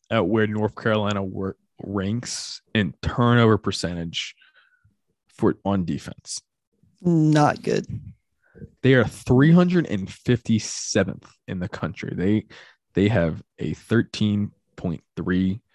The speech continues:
Speaker 1: turnover percentage on defense. That is horrible. On the
Speaker 2: Yeah.
Speaker 1: flip side, they, they take care of the ball, so, like, kudos to them, but that is horrible.
Speaker 2: Yeah, I have a good friend who goes to U N C Law School right now, and the other day he was like, "Imagine if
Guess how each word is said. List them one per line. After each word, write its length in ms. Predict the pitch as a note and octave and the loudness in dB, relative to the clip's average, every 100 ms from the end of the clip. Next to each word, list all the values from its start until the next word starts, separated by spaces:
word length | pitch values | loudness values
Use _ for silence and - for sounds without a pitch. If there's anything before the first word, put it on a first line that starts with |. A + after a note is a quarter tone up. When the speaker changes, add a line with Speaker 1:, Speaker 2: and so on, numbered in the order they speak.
| _ _ | _ _
Speaker 1:
turnover 360 | - D#2 D#2 B1 | -12 -10 -8 -10
percentage 500 | - - C#2+ C2+ D2+ | -12 -10 -10 -10 -10
on 120 | D2 | -10
defense. 480 | F2+ - - - - _ _ _ | -12 -14 -18 -18 -20 _ _ _
That 200 | A2+ A2+ | 2 4
is 120 | E2+ | 2
horrible. 480 | - E2+ D2 D#2 - _ | 0 -2 -2 -4 -10 _
On 220 | B2 C#3 | 0 4
the 60 | D#3+ | 6
Speaker 2:
Yeah. 80 | D3+ | 6
Speaker 1:
flip 120 | G3+ | 4
side, 220 | - D3 - _ _ | 2 -2 -2 _ _
they, 80 | C3+ | 0
they 160 | C3+ | 2
take 200 | C#3 E3+ | 4 2
care 100 | D#3+ | 4
of 60 | D#3 | 2
the 60 | C3 | 2
ball, 260 | G2+ F2+ | 0 -2
so, 100 | - | -6
like, 160 | G2+ F#2 - _ _ _ | -4 -4 -10 _ _ _
kudos 280 | - G#2+ - | 0 0 0
to 100 | G#2+ | -6
them, 180 | F2+ D#2+ | -6 -8
but 120 | - | 2
that 100 | C#3+ | 2
is 100 | - | 2
horrible. 640 | - - G2+ D#2+ C2+ - _ _ _ _ - | -8 -4 -2 -2 -6 -16 _ _ _ _ 0
Speaker 2:
Yeah, 460 | D#3+ D3+ C#3+ G#2+ C3 | 4 6 8 6 6
I 20 | |
have 160 | F#3 | 6
a 60 | F#3 | 6
good 240 | D3 E3+ | 6 4
friend 280 | D#3 D#3+ D#3+ | 6 2 4
who 240 | D#3 D3 - - - | 4 4 0 -8 -10
goes 300 | - C#3 D#3 | 2 4 4
to 100 | - | 2
U 120 | C#3 | 2
N 60 | C#3+ | 2
C 160 | - - | 0 0
Law 220 | D#3 D3+ | 4 4
School 220 | D3+ - | 4 2
right 140 | C#3 C#3 | 0 2
now, 140 | C#3+ | 0
and 100 | C#3+ | 2
the 40 | C#3 | 4
other 160 | D3+ | 4
day 180 | D3 D3 | 4 4
he 100 | D3+ | 6
was 120 | D3+ | 4
like, 260 | D3 C#3 G3 - _ - | 4 2 -2 -12 _ -2
"Imagine 440 | E3 E3 E3 F#3 | 4 4 6 8
if 200 | F3+ D#3 | 6 4